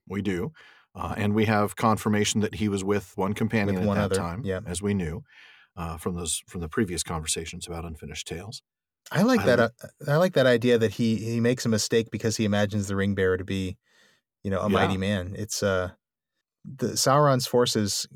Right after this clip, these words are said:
Speaker 2: continually misunderstand
Speaker 1: Yeah.
Speaker 2: the good guys
Speaker 1: <laughs>
Speaker 2: throughout this
Speaker 1: That
Speaker 2: book,
Speaker 1: they do,
Speaker 2: you
Speaker 1: that
Speaker 2: know?
Speaker 1: they do,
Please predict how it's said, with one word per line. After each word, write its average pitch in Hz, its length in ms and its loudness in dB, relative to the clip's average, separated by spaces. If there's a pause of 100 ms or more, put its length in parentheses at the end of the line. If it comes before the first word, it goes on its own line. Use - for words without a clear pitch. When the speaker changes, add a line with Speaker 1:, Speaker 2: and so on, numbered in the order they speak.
(140)
Speaker 2:
continually 113 840 2 (720)
misunderstand 117 840 4
Speaker 1:
Yeah. - 20 -2
Speaker 2:
the 101 60 -2
good 98 200 0
guys 87 400 -4
Speaker 1:
<laughs> - 120 -18
Speaker 2:
throughout 120 320 4
this 127 120 4
Speaker 1:
That 120 160 6
Speaker 2:
book, 87 200 0
Speaker 1:
they - 60 -20
do, 110 260 2
Speaker 2:
you 104 100 2
Speaker 1:
that 101 60 4
Speaker 2:
know? 104 140 2
Speaker 1:
they 117 140 -2
do, 95 360 -6